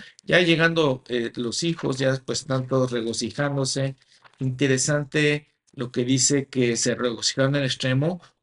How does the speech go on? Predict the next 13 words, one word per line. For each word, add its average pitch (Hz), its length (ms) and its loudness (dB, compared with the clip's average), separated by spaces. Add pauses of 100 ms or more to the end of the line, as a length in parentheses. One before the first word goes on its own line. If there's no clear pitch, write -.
(100)
ofrecieron 135 720 0
sacrificios 131 760 -2
y - 20 0
holocaustos 120 600 -2
al 123 120 2
Señor 143 460 0 (340)
y 123 80 -4
dieron 143 380 2
gracias 135 560 2
al 120 160 -2
Dios 120 240 0
de 123 80 0
Israel. 104 500 -4